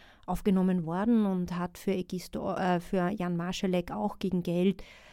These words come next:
Personenabfragen gemacht. Also da gibt's eine ganze Liste.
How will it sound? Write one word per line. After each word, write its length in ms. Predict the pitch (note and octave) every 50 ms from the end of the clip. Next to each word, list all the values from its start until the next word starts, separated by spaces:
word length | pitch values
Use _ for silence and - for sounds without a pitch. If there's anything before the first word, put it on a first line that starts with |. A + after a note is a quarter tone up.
| - - -
Personenabfragen 1160 | G#3 G3+ - - G#3 G3+ F#3+ F#3 F#3 F3+ - - F3 F3 - - - F3+ F3 D#3+ E3 E3+ F3
gemacht. 400 | E3+ F3+ E3+ E3 E3 E3 - -
Also 160 | E3+ E3+ - -
da 80 | F#3
gibt's 280 | - - - - - F3+
eine 180 | F3 E3+ F3
ganze 360 | F3 - B2+ C#3+ C#3+ - - F3
Liste. 560 | F3 F#3 E3+ - - - - F#3 F3+ F3